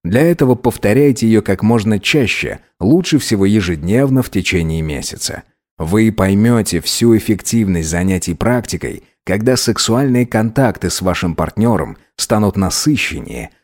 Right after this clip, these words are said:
а ваши оргазмы при этом ярче и длительнее. Милые женщины,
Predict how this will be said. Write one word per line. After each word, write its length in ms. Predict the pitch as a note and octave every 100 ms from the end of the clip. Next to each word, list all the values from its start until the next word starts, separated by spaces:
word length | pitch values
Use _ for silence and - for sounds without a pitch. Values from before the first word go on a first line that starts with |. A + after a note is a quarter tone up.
| _
а 160 | G#2 G2+
ваши 340 | G#2+ G2+ -
оргазмы 600 | F2 F2+ G#2+ B2 A2+ A2
при 140 | F#2 F2+
этом 200 | F2 E2+
ярче 520 | E2+ F#2 G2 - G2
и 240 | - G#2
длительнее. 720 | F#2 G#2 G#2 - C3 G2 - _ _ _ _ _ _
Милые 380 | - G#2 G#2 G2+
женщины, 600 | F#2 D#2 B1 - A1 A1+